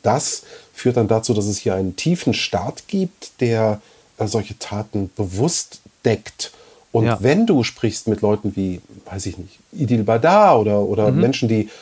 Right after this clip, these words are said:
Speaker 1: auch behelligt und belästigt und bedroht werden vom N S U, ähm, zwei Punkt null, weißt schon, diese, ähm,
Speaker 2: Ja, ja,
Speaker 1: ich schick dir
Speaker 2: genau.
Speaker 1: irgendwelche Drohmails und so,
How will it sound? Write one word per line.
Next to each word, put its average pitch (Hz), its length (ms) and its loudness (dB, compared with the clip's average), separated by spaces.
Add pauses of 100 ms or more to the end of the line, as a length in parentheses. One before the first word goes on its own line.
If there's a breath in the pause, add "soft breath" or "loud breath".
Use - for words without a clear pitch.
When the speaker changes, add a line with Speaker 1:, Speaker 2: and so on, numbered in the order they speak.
(160 loud breath)
Speaker 1:
auch 117 300 0 (180)
behelligt 123 560 -2
und 104 140 -6
belästigt 120 600 0
und 110 120 -4
bedroht 113 640 0
werden 113 260 2
vom 104 180 -2
N 107 140 -2
S - 320 -2
U, 135 220 -2 (680)
ähm, 113 400 2
zwei 113 240 0
Punkt 113 320 -2
null, 131 320 2 (380 loud breath)
weißt 120 220 0
schon, 107 140 2
diese, 98 420 2
ähm, 95 320 0
Speaker 2:
Ja, 147 100 2
ja, 120 240 2
Speaker 1:
ich - 100 -6
schick - 140 -6
dir 139 60 2
Speaker 2:
genau. 113 140 2
Speaker 1:
irgendwelche 101 220 2
Drohmails 131 360 0
und 110 60 0
so, 110 100 -4